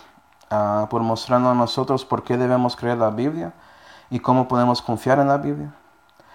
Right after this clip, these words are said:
Ah, por favor, ayuda a nosotros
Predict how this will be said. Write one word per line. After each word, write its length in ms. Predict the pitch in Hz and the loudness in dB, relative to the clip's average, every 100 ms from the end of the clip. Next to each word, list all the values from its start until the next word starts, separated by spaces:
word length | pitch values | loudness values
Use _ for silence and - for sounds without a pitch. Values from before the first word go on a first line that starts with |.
| - - - | -20 -20 -6
Ah, 600 | 107 101 101 50 53 52 - _ _ _ _ - | -2 -2 -2 -4 -6 -10 -14 _ _ _ _ -4
por 180 | 120 | -2
favor, 320 | 113 120 135 139 | 4 6 8 8
ayuda 320 | 117 131 135 | 6 6 6
a 20 | |
nosotros 920 | 127 117 - 139 151 156 151 151 - | 6 0 2 2 2 2 -2 -4 -12